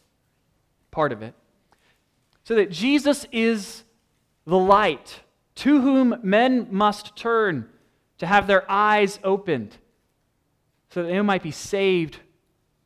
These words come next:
from darkness to light, from the power of Satan to God, that they might receive forgiveness of sins and to share among those who are sanctified by faith in Christ.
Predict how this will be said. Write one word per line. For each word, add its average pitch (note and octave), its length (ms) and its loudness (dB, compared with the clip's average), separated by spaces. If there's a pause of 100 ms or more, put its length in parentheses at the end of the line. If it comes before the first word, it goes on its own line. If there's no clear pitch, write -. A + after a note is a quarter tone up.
(400)
from C3+ 160 -12
darkness D#3 720 -6 (180)
to - 80 -14
light, C#3+ 460 -4 (880)
from E3 100 -2
the F3 80 0
power G3+ 420 2
of F3 160 -4
Satan G3 540 -6
to E3 140 -14
God, E3 500 0 (1400)
that E3 120 -18
they F#3 120 -6
might F3 160 -4
receive F#3 420 -10
forgiveness E3+ 500 -6
of D3 80 -10
sins C#3+ 640 -8 (800)
and C#3+ 80 -8
to D3 80 -6
share F#3 420 0
among D3 280 -2
those D3 400 -2
who D3+ 100 -8
are B2 80 -6
sanctified B2+ 760 -10 (300)
by - 140 -8
faith - 560 -6 (360)
in A2+ 120 -14
Christ. B2 560 -8